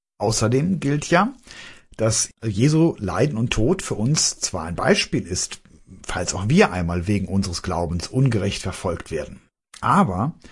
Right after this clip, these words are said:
Jesu Leiden und Tod hat ja auch dann für mich einen Sinn, wenn ich mich gerade nicht in dieser Situation befinde und wahrscheinlich auch absehbar nicht befinden werde. Jesus ist auch dann für mich gestorben,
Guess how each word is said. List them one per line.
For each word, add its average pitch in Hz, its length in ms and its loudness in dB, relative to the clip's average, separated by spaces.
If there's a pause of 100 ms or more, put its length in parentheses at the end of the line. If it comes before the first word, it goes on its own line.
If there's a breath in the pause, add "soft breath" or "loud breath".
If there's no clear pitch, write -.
(200 loud breath)
Jesu 127 320 2
Leiden 104 320 2
und 101 160 -2
Tod 143 340 -4
hat 107 220 -2
ja - 80 -8
auch 73 160 -10
dann 226 340 2
für 131 160 -2
mich 87 280 -2
einen 90 240 -2
Sinn, 101 420 0
wenn 87 200 -4
ich 76 120 -6
mich 76 240 -12
gerade 71 280 -8
nicht - 380 -2
in - 80 -6
dieser 101 240 2
Situation 82 640 -4
befinde 69 420 -8 (420)
und 107 280 0
wahrscheinlich 90 400 -2
auch - 260 -10
absehbar 101 460 -2
nicht 104 180 0
befinden 82 460 -4
werde. 104 420 -4 (320)
Jesus 117 380 -4
ist - 260 -10
auch - 120 -14
dann 147 320 2
für 165 160 -2
mich 113 240 -4
gestorben, 110 840 -2